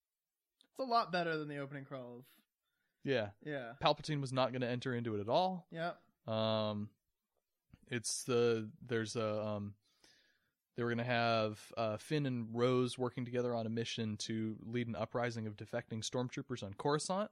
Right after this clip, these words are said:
Speaker 1: Uh-huh.
Speaker 2: and have, like, a sort of ground battle in the streets of Coruscant, which
Speaker 1: Cool.
Speaker 2: sounds great. Um, the main plot has some kinda stupid stuff about finding a force beacon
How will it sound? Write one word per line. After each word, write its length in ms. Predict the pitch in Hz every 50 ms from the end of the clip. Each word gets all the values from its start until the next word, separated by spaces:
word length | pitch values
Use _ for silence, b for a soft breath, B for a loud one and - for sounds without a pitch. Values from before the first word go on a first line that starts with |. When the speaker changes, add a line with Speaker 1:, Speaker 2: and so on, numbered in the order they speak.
| _
Speaker 1:
Uh-huh. 160 | - 156 120 113
Speaker 2:
and 180 | 110 110 113 120
have, 160 | 120 113 113
like, 160 | 117 110 -
a 220 | 113 110 107 104 101 104
sort 220 | - - 110 107
of 80 | 104 - - - - - - _ _ _ _ _ _ _ _ - 151 147 - _ -
ground 480 | - 127 120 117 117 117 120 110 - - -
battle 440 | 131 120 120 120 127 123 113 113 110 _ _ _ _ _ -
in 100 | 123 113
the 60 | 107
streets 320 | - - - 127 127 -
of 60 | 113 -
Coruscant, 460 | - 131 127 123 - - 170 196 - -
which 240 | 139 110 101 - - -
Speaker 1:
Cool. 60 | 196 165
Speaker 2:
sounds 220 | 127 120 214 277
great. 480 | - - 127 120 110 110 120 147 - - _ B B B B B B B B B B B B B
Um, 520 | - 117 123 123 123 123 120 113 113 110 -
the 80 | 139
main 360 | 135 139 147 160 165 175 185 175
plot 380 | - - 190 175 175 160 147
has 140 | 151 151 135
some 120 | - 139
kinda 200 | - - 143 135
stupid 360 | 120 - - 135 127 - 127 120
stuff 280 | - - 127 127 - 123
about 260 | 110 110 107 98 -
finding 280 | - 113 117 120 117 110
a 100 | 101 - -
force 500 | - - - - 120 131 143 - - -
beacon 600 | 123 113 - 143 151 - - 156 151 156 151 147